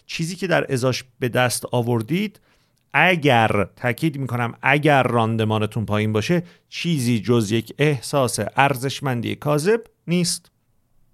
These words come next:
وقتش رسیده که این نظام بی نظام رو در ذهنتون به عنوان یک آدمی که رو به رشد حرکت می‌کنه، یه کوچولو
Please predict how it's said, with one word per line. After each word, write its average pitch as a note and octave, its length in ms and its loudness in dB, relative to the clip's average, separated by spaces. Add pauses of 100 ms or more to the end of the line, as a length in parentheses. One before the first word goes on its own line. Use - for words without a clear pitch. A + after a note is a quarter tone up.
(680)
وقتش C3+ 400 -2
رسیده A#2 320 -4
که A2 200 -8
این B2 300 -2
نظام A#2 400 2
بی G#2+ 160 0
نظام G#2+ 400 0
رو F2+ 220 -6 (640)
در G#2+ 160 0
ذهنتون G#2 760 0
به G2+ 60 0
عنوان A2 340 0
یک B2+ 200 -4 (100)
آدمی A2+ 580 2
که D3+ 160 0
رو A#2 200 0
به G#2+ 160 2
رشد A#2 420 0
حرکت E2+ 500 -10
می‌کنه، F2 500 -8 (680)
یه A#2+ 140 0
کوچولو A2 680 -4